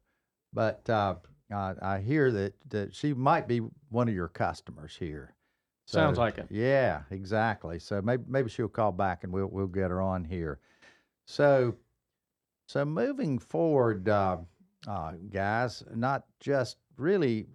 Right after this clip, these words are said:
Speaker 1: in the, w-, I wanna hone in on the, the heating and cooling business, but, uh, you know, the future's tough. Technology changes. Uh, I mean, you know, we, we hear about, um,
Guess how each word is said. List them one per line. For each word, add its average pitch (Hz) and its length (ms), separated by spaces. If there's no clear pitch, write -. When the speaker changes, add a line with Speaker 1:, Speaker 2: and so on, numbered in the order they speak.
Speaker 1:
in 110 200
the, 98 180
w-, 110 240
I 120 80
wanna 131 280
hone 127 260
in 117 180
on 107 260
the, 92 280
the 90 300
heating 127 300
and 87 100
cooling 131 400
business, 92 480
but, 104 300
uh, 92 320
you 175 100
know, 117 300
the 113 80
future's 190 520
tough. 143 360
Technology 131 720
changes. 85 760
Uh, 92 400
I 107 100
mean, 110 220
you 120 140
know, 92 280
we, 98 260
we 104 200
hear 117 280
about, 98 600
um, 85 320